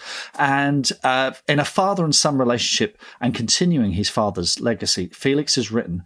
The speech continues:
fifteen s-, best-selling novels. So the Felix and Dick Francis novels combined have now sold over eighty million copies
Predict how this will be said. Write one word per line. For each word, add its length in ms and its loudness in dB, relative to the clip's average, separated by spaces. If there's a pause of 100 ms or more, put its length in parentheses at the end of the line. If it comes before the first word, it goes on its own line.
(160)
fifteen 720 -2 (320)
s-, 200 -10 (100)
best-selling 480 0
novels. 400 -4 (320)
So 220 2
the 180 -2
Felix 720 0
and 320 -2
Dick 220 -2
Francis 680 0
novels 400 0
combined 840 0 (280)
have 160 -4
now 200 2
sold 420 0
over 320 -2 (140)
eighty 380 2
million 340 0
copies 500 -2